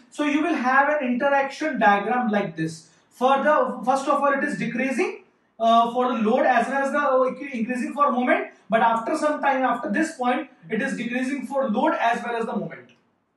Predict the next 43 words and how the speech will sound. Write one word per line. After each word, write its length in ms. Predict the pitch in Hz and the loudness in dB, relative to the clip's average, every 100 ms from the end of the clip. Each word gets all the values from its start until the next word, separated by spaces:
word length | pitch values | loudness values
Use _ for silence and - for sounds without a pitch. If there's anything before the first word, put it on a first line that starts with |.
| _ _ _ _ _ 220 240 | _ _ _ _ _ -6 2
Now, 180 | 339 294 | 4 6
what 160 | 320 330 | 4 2
it 140 | 349 320 | -2 -4
is, 140 | 277 | 0
what 220 | 277 285 | 2 2
is 180 | 339 190 | 0 -4
this? 280 | 320 359 - - 190 | -2 -4 -6 -18 -4
Let 260 | 247 269 | 0 0
me 120 | 302 311 | 0 -2
explain 440 | - - 262 277 | -4 -6 -4 -2
you. 60 | 269 | 0
But 180 | 269 294 | 0 0
first 240 | 294 - | -2 -2
of 160 | 311 269 | -2 2
all, 300 | 226 - - - - | 2 2 -4 -16 -4
the 120 | 277 269 | 0 2
interaction 640 | 247 285 285 269 - 320 214 | 0 -2 -2 -2 -2 -2 4
diagrams 680 | 226 254 254 214 240 - - _ | 4 4 0 0 -2 -4 -14 _
have 260 | 226 254 262 | 2 2 2
been, 260 | 294 285 - - | -2 -8 -12 -2
uh, 300 | 247 233 233 | 2 4 2
have 240 | 240 247 | 2 0
been, 120 | 269 262 | -2 -4
you 80 | |
can 140 | 269 269 | -4 -2
say, 140 | 277 | -4
divided 520 | 196 202 254 240 262 254 | -4 2 2 2 -4 -6
into 180 | 302 311 | -8 -4
three 200 | 302 285 | -2 -2
zones. 460 | 208 165 151 - _ _ _ - | -2 -8 -10 -16 _ _ _ -8
This 200 | 190 262 | -4 0
is 200 | 320 - | 0 2
zone 340 | 254 311 285 | 2 2 2
one, 380 | 214 240 370 - - _ _ _ | 0 0 0 -8 -16 _ _ _
this 200 | 180 254 | -4 -2
is 180 | 294 - | -2 -2
zone 380 | 254 269 269 - | 0 0 0 -2
two, 380 | 262 302 370 - _ | -2 -2 -4 -10 _
and 260 | 233 240 220 | -2 0 0
this 160 | - - | -4 -4
is 100 | 247 | -6
zone 340 | 185 220 - - _ _ _ | -4 -4 -4 -8 _ _ _
three. 320 | - 160 160 | -10 -10 -10